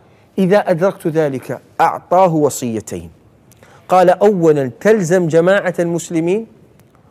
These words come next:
ثم تلزم إمامهم"، تلزم الحاكم المسلم الذي أنت تحت سمعه وطاعته.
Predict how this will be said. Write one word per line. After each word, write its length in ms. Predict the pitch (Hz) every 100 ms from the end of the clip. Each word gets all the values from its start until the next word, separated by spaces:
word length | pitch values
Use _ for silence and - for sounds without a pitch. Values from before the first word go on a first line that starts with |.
| _ - -
ثم 420 | 285 302 294 285
تلزم 520 | - 294 294 226 277
إمامهم"، 720 | 277 269 285 302 285 233 214
تلزم 580 | 160 262 294 226 247 254
الحاكم 880 | 233 196 - 233 254 233 - 214 208
المسلم 680 | 202 196 262 269 - 208 202
الذي 560 | 202 208 254 220 226 165 _ _ _ -
أنت 260 | 269 302 262
تحت 320 | 254 214 220
سمعه 420 | 208 226 190 190
وطاعته. 560 | 170 156 135 110 -